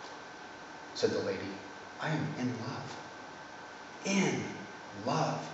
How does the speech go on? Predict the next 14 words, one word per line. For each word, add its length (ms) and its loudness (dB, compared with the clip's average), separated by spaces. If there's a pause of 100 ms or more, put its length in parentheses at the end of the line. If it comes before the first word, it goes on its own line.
(320)
Do 120 4
you 100 10
understand?" 540 4 (1160)
"Yes, 380 12
now 340 8 (180)
I 360 6 (320)
love 360 8 (300)
truly." 560 2 (1120)
And 100 8
they 100 12
banter 440 12
back 300 12
and 100 8
forth. 320 6